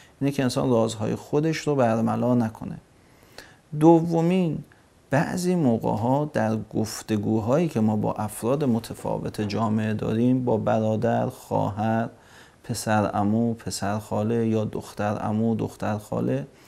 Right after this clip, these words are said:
خانم‌ها با هم دیگه یا آقایون با هم دیگه، در مراوداتمون، در تعاملاتمون، در صحبت کردنهامون ممکنه رازهایی رو به هم دیگه بگیم.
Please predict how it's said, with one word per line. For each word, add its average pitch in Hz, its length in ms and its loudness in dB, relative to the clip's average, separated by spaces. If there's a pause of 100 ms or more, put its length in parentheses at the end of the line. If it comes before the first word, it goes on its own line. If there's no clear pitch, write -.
(280)
خانم‌ها 135 640 4
با 151 160 4
هم 143 240 2
دیگه 135 220 2
یا 117 260 4
آقایون 110 760 0
با 107 120 2
هم 107 280 0
دیگه، 131 420 0 (520)
در 139 240 4 (260)
مراوداتمون، 139 1200 4
در 117 200 0
تعاملاتمون، 113 1040 2
در 110 160 0
صحبت 104 600 -6
کردنهامون 113 920 -2 (520)
ممکنه 165 800 2
رازهایی 123 920 4
رو 170 120 4
به 127 140 2
هم 107 240 2
دیگه 113 240 2
بگیم. 107 440 0